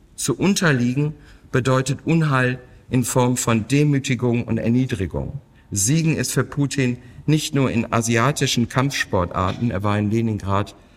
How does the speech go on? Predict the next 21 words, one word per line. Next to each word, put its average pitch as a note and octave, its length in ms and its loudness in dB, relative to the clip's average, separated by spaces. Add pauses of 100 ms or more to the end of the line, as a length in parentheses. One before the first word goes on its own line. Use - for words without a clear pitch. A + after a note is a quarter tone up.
schwarzer A2+ 460 -2
Gürtel G#2+ 560 0
im G2 200 0
Karate G#2 600 -2 (400)
oder G2 180 0
Judo B2+ 360 0
großgeschrieben, A#2+ 920 -2 (260)
sondern B2 360 2
auch A2+ 120 -4
beim A2+ 300 0
K A#2+ 220 0
G A2+ 160 0
B A#2+ 380 0 (320)
und A#2+ 160 0
später C3 400 2
dann A#2+ 200 0
als - 240 -4
Vizebürgermeister A#2 880 -2
von G#2+ 180 -2
Sankt G#2 260 -2
Petersburg A#2 800 -2